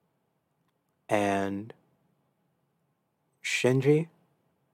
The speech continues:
was lucky enough. Well, honestly, he worked hard. He worked so hard through all of those alternate universes,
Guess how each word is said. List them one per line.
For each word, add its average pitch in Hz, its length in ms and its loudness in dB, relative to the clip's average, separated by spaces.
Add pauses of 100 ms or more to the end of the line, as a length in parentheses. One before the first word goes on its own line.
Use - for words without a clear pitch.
(800)
was 107 280 2
lucky 113 400 2
enough. 104 500 0 (1500)
Well, 120 140 10
honestly, 117 380 8
he 123 220 -6
worked 107 560 2 (580)
hard. 104 560 8 (580)
He 120 160 4
worked 117 300 8
so 131 320 4
hard 107 560 6 (720)
through 104 260 2
all 123 200 12
of 127 100 6
those 120 260 2
alternate 113 640 2
universes, 101 800 -4